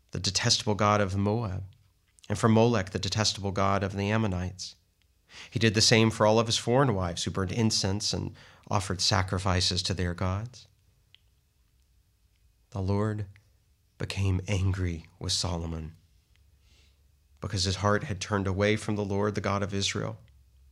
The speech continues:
who had appeared to him twice. Although he had forbidden Solomon to follow other gods, Solomon did not keep the Lord's command. And so the Lord said to Solomon,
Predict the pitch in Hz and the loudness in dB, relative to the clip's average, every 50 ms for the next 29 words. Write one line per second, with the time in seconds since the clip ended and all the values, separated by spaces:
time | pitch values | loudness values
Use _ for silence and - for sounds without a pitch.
0 | - _ _ _ _ _ _ - - - 120 120 113 107 110 - 135 135 131 127 | -20 _ _ _ _ _ _ -18 -6 0 2 2 2 0 -2 -2 -4 -2 -2 -2
1 | 120 113 120 110 - - - - 135 151 151 143 - - - - - _ _ _ | -4 -2 -4 -4 -6 -8 -10 -8 -6 -6 -6 -6 -6 -8 -8 -10 -14 _ _ _
2 | _ _ _ _ _ _ _ _ _ _ _ _ _ _ _ _ _ _ _ _ | _ _ _ _ _ _ _ _ _ _ _ _ _ _ _ _ _ _ _ _
3 | _ _ _ _ _ _ _ _ - - - - 120 113 131 127 123 131 131 135 | _ _ _ _ _ _ _ _ -20 -16 -6 2 4 6 8 8 8 8 8 8
4 | 131 131 - 127 104 98 120 123 139 147 139 135 - - 127 113 117 120 123 127 | 6 6 4 0 2 6 6 6 6 6 4 2 2 4 4 6 6 6 4 4
5 | 120 120 - - 110 110 117 113 117 113 113 117 98 117 107 107 113 117 117 - | 2 0 2 2 2 4 4 4 2 2 2 0 2 4 4 4 4 4 2 2
6 | - 104 107 113 113 117 117 110 113 104 113 110 113 - - - - 113 107 110 | 4 4 6 6 6 4 4 4 2 4 4 4 4 2 -2 -6 -2 -2 -2 -2
7 | - - 110 104 104 104 107 104 - - - 101 98 98 101 104 113 117 113 - | -2 -2 -2 0 0 0 0 0 -2 -4 -2 0 0 0 0 0 -2 -4 -6 -10
8 | _ - _ _ _ _ _ _ _ _ _ _ _ _ _ _ _ _ _ _ | _ -20 _ _ _ _ _ _ _ _ _ _ _ _ _ _ _ _ _ _
9 | - _ - - - - - - 110 - - 117 104 113 110 110 117 113 113 - | -20 _ -20 -18 -18 -14 -4 -2 0 2 2 2 4 4 4 4 4 4 4 4
10 | 120 104 110 110 - - 104 101 101 98 95 92 92 | 2 4 2 2 4 4 4 4 4 2 2 0 -2